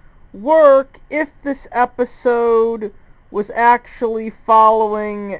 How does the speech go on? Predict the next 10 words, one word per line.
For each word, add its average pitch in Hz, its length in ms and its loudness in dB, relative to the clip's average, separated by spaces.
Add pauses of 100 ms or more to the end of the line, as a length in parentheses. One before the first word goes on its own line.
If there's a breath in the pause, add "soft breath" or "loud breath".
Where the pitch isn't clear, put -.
(120)
any 220 320 -6
kind 202 360 -6
of 185 160 -10
logic, 262 760 -2 (540)
but 269 180 2
Wily 285 480 2
Kit - 380 -6
hates - 640 -6
it 139 200 -12 (680)
because 226 1300 0